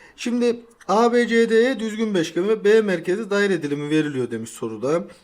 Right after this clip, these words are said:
B D köşegeni çember yayı ile K noktasında kesişiyormuş. Buna göre M C A K alfa açısı kaç derecedir diye bir soru sorulmuş arkadaşlar. Bize bunu soruyor.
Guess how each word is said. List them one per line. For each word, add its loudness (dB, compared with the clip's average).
B 4
D 4
köşegeni -2
çember 0
yayı 4
ile -4
K 0
noktasında -6
kesişiyormuş. -8
Buna 6
göre 6
M 6
C 4
A 2
K 0
alfa 0
açısı -6
kaç -2
derecedir -2
diye -6
bir -4
soru -4
sorulmuş -8
arkadaşlar. -10
Bize -4
bunu -2
soruyor. -6